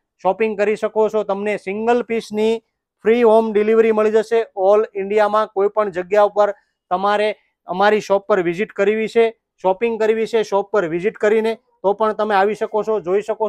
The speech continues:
છો. આ વન પીસ છે, આને તમે શોર્ટ કુર્તી, મીડી બોલી શકો છો.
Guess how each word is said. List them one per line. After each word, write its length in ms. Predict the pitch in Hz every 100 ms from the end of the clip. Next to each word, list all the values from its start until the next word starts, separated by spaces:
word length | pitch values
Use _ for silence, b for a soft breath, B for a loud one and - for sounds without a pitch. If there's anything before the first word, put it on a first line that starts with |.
| 240
છો. 80 | 240 190
આ 80 | 190 160
વન 160 | 196 208
પીસ 240 | 240 - 226
છે, 100 | 226
આને 180 | 190 208 208
તમે 180 | 214 175
શોર્ટ 240 | 185 202 -
કુર્તી, 380 | 202 202 - 233 220 _ _ -
મીડી 280 | 175 220 233
બોલી 260 | 220 226 214
શકો 240 | 214 220
છો. 100 | 214